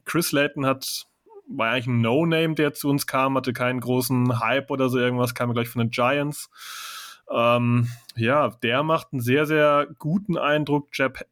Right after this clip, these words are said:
Jack Heflin ist wie immer grundsolide, das ist das, was du eigentlich sehen willst von einem Defensive Lineman.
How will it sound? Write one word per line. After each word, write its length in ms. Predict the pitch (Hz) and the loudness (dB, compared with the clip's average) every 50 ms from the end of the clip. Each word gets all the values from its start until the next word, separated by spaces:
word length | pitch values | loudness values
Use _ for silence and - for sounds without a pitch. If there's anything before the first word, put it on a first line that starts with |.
| _ | _
Jack 200 | - 127 120 - | -4 -4 -2 -2
Heflin 320 | 131 147 - - 165 156 139 | -2 -2 -2 -2 -4 -4 -2
ist 180 | 135 123 - | -2 -2 0
wie 120 | 131 123 113 | 0 0 2
immer 380 | 135 151 160 156 156 151 151 | 2 2 2 4 4 2 2
grundsolide, 680 | 147 139 127 139 165 165 - 147 139 131 135 147 143 147 | 0 0 0 2 2 2 2 0 2 2 4 4 4 2
das 100 | 139 131 | 2 0
ist 60 | - | 0
das, 80 | 135 123 | -2 -2
was 140 | 135 120 123 | -2 -2 0
du 100 | 143 127 | 0 0
eigentlich 240 | 120 120 110 110 | 0 0 -2 -2
sehen 260 | 110 117 123 131 143 139 | -2 0 0 0 0 0
willst 220 | 147 143 139 - | 0 -2 -2 -2
von 120 | - 143 | -2 -2
einem 60 | 139 131 | 0 0
Defensive 480 | 143 143 - 143 139 135 139 - - | 0 -2 -2 -2 -4 -4 -6 -4 0
Lineman. 640 | 127 120 120 131 135 139 139 143 139 139 139 143 147 | 0 2 2 2 0 0 0 2 2 2 2 0 -2